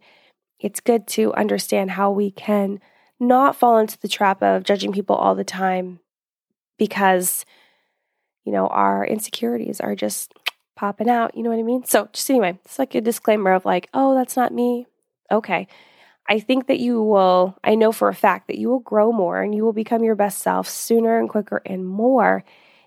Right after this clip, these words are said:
if you just admit that you have struggled with these things and you've done them. So if you haven't thought about how your judgments of others can have a reflection on you,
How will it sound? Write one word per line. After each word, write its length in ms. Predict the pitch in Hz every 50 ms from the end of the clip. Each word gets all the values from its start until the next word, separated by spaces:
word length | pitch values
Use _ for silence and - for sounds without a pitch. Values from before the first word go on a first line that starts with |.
| _ -
if 100 | 220 214
you 140 | 226 226
just 240 | 202 220 214 - -
admit 360 | 208 202 202 190 180 - - _ _ _ _ -
that 160 | 196 - -
you 120 | 220 214
have 460 | 202 185 - - - - - 196 _ _ _
struggled 640 | - - - - 196 196 - - - - - - - _ _ _ _ _ _ _ _ _
with 160 | - 202 196
these 200 | - - 208 190
things 500 | - - 202 202 202 202 196 - - - - _ _ _ _ _
and 140 | - 202 208
you've 100 | 226 226
done 160 | 285 320 370
them. 200 | 359 202 180 170 _ _ _ - - - - - - _ _
So 360 | - - - 247 220 190 - _ _ _ _ _ _ _ _ _ _ _ _ _ _ _ _ _ _ _
if 100 | - 196
you 80 | 202 208
haven't 360 | 214 226 240 285 339 330 311
thought 160 | 302 269 247
about 280 | 240 214 214 202 - -
how 120 | 208 214
your 180 | 208 220 220 220
judgments 380 | 190 196 196 196 202 202 -
of 100 | - 202
others 260 | 190 185 185 185 185 -
can 240 | - - - 220
have 120 | 220 214 196
a 80 | 196
reflection 520 | 185 180 185 - 202 190 - - - - -
on 220 | - - - -
you, 280 | - - 95 - -